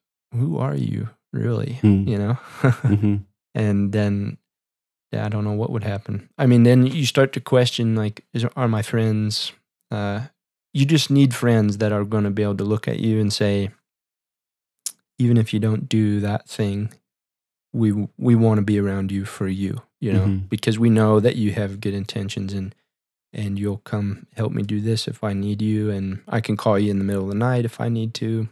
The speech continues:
Speaker 1: You know, it's just one of those, one of those things where you, you start to, and that's what I was saying earlier, is I put so much of my identity in being a touring musician, but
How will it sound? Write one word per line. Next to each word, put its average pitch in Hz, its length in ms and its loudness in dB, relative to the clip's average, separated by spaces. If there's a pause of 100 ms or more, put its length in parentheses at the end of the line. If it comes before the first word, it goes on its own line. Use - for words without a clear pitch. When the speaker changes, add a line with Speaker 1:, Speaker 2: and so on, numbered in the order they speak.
(240)
Speaker 1:
You 110 120 0
know, 101 140 0
it's 101 140 -6
just - 180 0
one 117 120 2
of 110 80 0
those, 104 300 -2 (960)
one 139 120 4
of 147 60 6
those 131 240 4
things 135 320 2
where 120 140 4
you, 110 160 0 (160)
you 135 120 -2
start 139 320 0
to, 120 120 -2 (340)
and 135 180 0
that's 123 160 0
what 123 120 4
I 120 40 4
was 117 140 2
saying 120 320 2
earlier, 127 400 6
is 107 140 2
I 104 100 0
put 113 220 -4
so 123 160 -2
much 120 200 0
of 120 80 0
my 107 200 0
identity 110 760 0
in 110 240 0
being 110 340 0
a 104 60 -4
touring 113 460 0
musician, 101 680 -6
but 110 200 -4